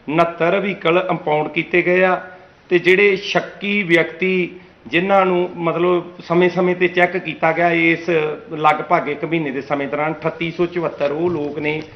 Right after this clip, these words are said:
ਜਿਨ੍ਹਾਂ ਨੂੰ ਸਮੇਂ-ਸਮੇਂ ਤੇ ਚੈੱਕ ਕੀਤਾ ਗਿਆ। ਤੇ ਇਹ ਜਿਹੜੀ ਲੜਾਈ ਆ, ਇਹ ਜਿਹੜਾ ਯੁੱਧ ਆ,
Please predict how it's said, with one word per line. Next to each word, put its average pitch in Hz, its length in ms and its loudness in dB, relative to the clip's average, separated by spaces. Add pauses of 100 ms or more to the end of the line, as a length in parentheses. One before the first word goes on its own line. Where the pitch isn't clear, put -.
(200)
ਜਿਨ੍ਹਾਂ 165 220 0
ਨੂੰ 180 100 0
ਸਮੇਂ-ਸਮੇਂ 147 480 -2
ਤੇ 151 100 -4
ਚੈੱਕ 151 300 -2
ਕੀਤਾ 139 320 -6
ਗਿਆ। 120 260 -4 (480)
ਤੇ 208 200 2
ਇਹ 226 200 2
ਜਿਹੜੀ 208 460 0 (180)
ਲੜਾਈ 151 500 2
ਆ, 175 140 4
ਇਹ 185 80 2
ਜਿਹੜਾ 175 220 4
ਯੁੱਧ 147 320 -4
ਆ, 160 260 2